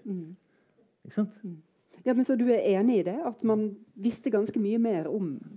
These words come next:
Speaker 2: Jeg, jeg, jeg, jeg, jeg, altså... Dette har jeg ikke etterforsket. <laughs> Nei, men det er helt, det er helt, det er helt logisk at mange må ha forstått hvilken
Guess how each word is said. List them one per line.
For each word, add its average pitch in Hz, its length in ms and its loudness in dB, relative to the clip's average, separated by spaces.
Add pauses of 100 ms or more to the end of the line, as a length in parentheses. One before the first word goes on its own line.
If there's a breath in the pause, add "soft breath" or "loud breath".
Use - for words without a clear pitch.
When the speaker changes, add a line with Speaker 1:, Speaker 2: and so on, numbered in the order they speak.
(120)
Speaker 2:
Jeg, - 220 -2
jeg, 208 180 0
jeg, 214 380 4
jeg, 196 160 4
jeg, 196 220 2
altså... 202 320 0 (840 loud breath)
Dette 165 360 -4
har 139 100 -6
jeg 139 100 0
ikke 135 220 -4
etterforsket. - 580 -8
<laughs> 214 1300 2
Nei, 233 160 -4
men 147 100 0
det 143 80 6
er 139 60 6
helt, 147 160 2 (180)
det 139 80 -2
er 151 60 0
helt, 156 240 2
det 143 80 -2
er 165 80 -4
helt 180 180 2
logisk 135 500 0
at - 160 -6
mange 135 360 0
må 127 120 -4
ha 147 140 -4
forstått - 960 -10
hvilken 110 340 -6